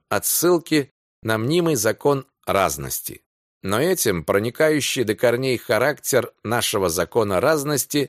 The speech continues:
далеко еще не исчерпан. Смена возраста в жизни и наступление связанных с ним изменений жизненных условий доставляют весьма удобный пример для наглядного уяснения нашего принципа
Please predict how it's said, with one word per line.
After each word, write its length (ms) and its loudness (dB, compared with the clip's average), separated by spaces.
далеко 460 4
еще 420 2
не 240 2
исчерпан. 720 -2
Смена 480 2
возраста 600 2
в 100 -2
жизни 720 0
и 140 2
наступление 800 0
связанных 640 0
с 120 -6
ним 320 -2
изменений 720 -2
жизненных 640 -2
условий 680 0
доставляют 720 2
весьма 460 0
удобный 600 2
пример 500 2
для 200 0
наглядного 840 2
уяснения 880 0
нашего 480 0
принципа 760 -2